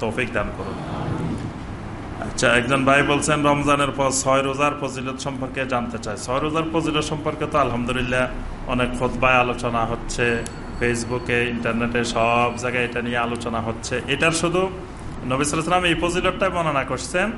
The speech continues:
যে আন আবি আইয়ুব আল আনসারী রাদিয়াল্লাহু তাআলা আনহু قال قال رسول الله صلى الله عليه وسلم من صام رمضان ثم أتبعه ستا من شوال كان كصيام الدهر রাওয়াহু মুসলিম।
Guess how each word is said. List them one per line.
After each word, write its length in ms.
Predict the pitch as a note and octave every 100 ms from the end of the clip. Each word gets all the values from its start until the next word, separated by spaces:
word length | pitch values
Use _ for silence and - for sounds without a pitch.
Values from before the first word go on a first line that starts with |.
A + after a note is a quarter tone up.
| - - - - - B2
যে 140 | B2
আন 340 | B2 C3 D3 D#3 - - - -
আবি 300 | C3 C#3 C3
আইয়ুব 340 | B2+ C#3+ D3
আল 140 | C3+
আনসারী 420 | B2+ A#2+ B2 B2 C3+
রাদিয়াল্লাহু 600 | B2+ B2 A#2 A#2 A2+ A#2
তাআলা 160 | A#2 A2+
আনহু 160 | A2 G#2+ -
قال 280 | A2+ B2 B2
قال 280 | B2 A#2 A#2
رسول 280 | A2+ - A#2+
الله 340 | A2+ A#2 A#2 A#2+ -
صلى 180 | A#2+ A2+
الله 360 | A2 A2+ A2+
عليه 260 | A#2 A#2 A#2
وسلم 440 | A#2 C#3 D3+ F3+ F#3+ - - - - - B2+
من 180 | C#3
صام 360 | B2+ - D3 D3
رمضان 680 | D3 C3+ C3 B2+ C#3+ D3+ D3+
ثم 320 | - C3+ B2+
أتبعه 760 | C3+ B2 A#2+ A#2 C3 C3+ C3+ C#3+
ستا 400 | - A#2+ - C3
من 240 | B2 A2+
شوال 440 | - A2+ A2 C#3 D#3+ D3
كان 240 | A#2+ A#2+ A#2+
كصيام 500 | A2 - A2 G#2+ G#2
الدهر 380 | F2+ A#2 A#2 A#2+ - - - - -
রাওয়াহু 440 | A#2+ A#2 A#2+ A#2+ A#2+
মুসলিম। 440 | A2+ A2 - A2+